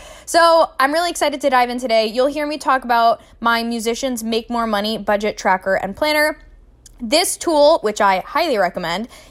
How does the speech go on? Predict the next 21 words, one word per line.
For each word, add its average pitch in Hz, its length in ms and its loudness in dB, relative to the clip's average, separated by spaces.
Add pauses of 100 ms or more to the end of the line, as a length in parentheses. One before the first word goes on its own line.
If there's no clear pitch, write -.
(100)
is 302 280 0
a 285 120 2
part 233 360 0
of 214 220 2
the 226 120 -6
Wealthy 196 340 0
Musician 185 480 -6
Bundle. 135 260 -4
So 226 160 -4
the 240 80 -2
Wealthy 311 280 2
Musician 277 420 -4
Bundle 254 400 0
is 226 100 -6
a 226 60 -6
bundle 233 320 2
of 233 100 0
mine 220 260 -2
where 214 120 0
you 214 160 -6
get 214 360 0